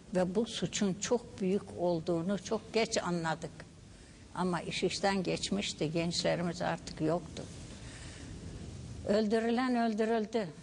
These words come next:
yakalanan cezaevine girdi, kaçan dağa sığındı. Neymiş terör? Bu terörü kim yarattı?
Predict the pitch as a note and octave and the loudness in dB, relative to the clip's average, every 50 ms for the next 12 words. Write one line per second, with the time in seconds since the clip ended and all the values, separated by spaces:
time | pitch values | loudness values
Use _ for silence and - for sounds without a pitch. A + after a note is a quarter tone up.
0 | - - - F#3+ F#3 - - G3 F3+ F#3+ G3 F#3+ G3 G3+ F#3+ E3+ F#3 F#3 F3 E3+ | -14 -6 -4 -4 -2 -2 -2 -2 -2 0 -2 -2 -2 -2 -2 -2 -2 -2 -2 0
1 | G3 F#3+ F#3 E3+ F3+ F3+ F3+ F#3 F3 D#3+ F3 F3 E3 D#3+ - F3 F3 F3+ F#3+ - | 0 2 2 2 0 0 0 -2 -2 -2 -2 -2 -2 -2 -4 -4 -4 -4 -6 -10
2 | - - - - F3 D#3 - - F#3+ E3+ D#3+ D#3+ D#3+ D#3 E3 D#3 D#3+ - - - | -14 -10 -4 -2 -2 -2 0 -2 -2 -2 -2 0 2 2 2 2 0 -2 -4 -6
3 | D#3 D3+ D3+ D#3+ D#3+ - E3+ F3 - - - - - - - - - - - - | -6 -6 -6 -6 -8 -8 -10 -12 -12 -16 -18 -20 -20 -20 -20 -20 -20 -20 -20 -20
4 | - - - F3+ F#3+ G3 G#3 G3+ F3+ F3+ G3 F#3 - - - - - D#3 D3+ C#3+ | -20 -4 0 2 4 4 4 4 2 2 0 -2 -4 -6 -8 -4 -2 0 0 0
5 | D3 C#3+ - - - - - - - - - - - - - - - - - - | -2 -6 -8 -10 -14 -18 -20 -20 -20 -20 -20 -20 -20 -20 -20 -20 -20 -20 -20 -20
6 | - - - - - - - - - G#3 - - G#3 F#3 E3+ E3+ F3 E3 F3+ F3 | -20 -20 -20 -20 -18 -18 -16 -6 -4 -4 -2 2 2 4 4 4 4 4 2 0
7 | - - - G3 F3+ F3 D#3+ D3+ C#3+ D3 C3+ - - - - - | -2 0 0 2 2 4 2 2 0 -2 -4 -6 -10 -12 -10 -10